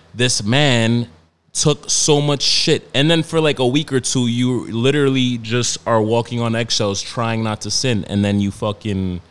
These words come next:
you steal, uh, a package of gum on your way out from Walmart during the self-checkout. And then after that, you feel like a piece of shit and you're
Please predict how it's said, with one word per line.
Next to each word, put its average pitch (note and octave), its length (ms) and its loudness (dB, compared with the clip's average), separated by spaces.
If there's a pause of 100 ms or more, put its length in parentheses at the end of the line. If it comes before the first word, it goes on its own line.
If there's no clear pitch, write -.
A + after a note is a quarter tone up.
(720)
you G2 140 -6
steal, A2+ 760 0 (1120)
uh, G#2 440 0
a G#2 60 -4
package A#2 520 -4
of G2 260 -4
gum A2+ 300 4
on F#2+ 180 0
your F#2+ 140 2
way F#2+ 200 0
out F#2+ 200 2
from F2 200 -8
Walmart F2 500 -6
during F2 240 -4
the D#2+ 80 -6
self-checkout. E2 800 -6
And E2+ 100 -8
then E2+ 120 -6
after E2+ 260 -6
that, F2 160 -6
you E2+ 60 -12
feel F2 180 -8
like E2 140 -10
a - 40 -20
piece F2 240 -10
of - 60 -6
shit F#2 260 -8
and E2+ 120 -8
you're E2+ 140 -8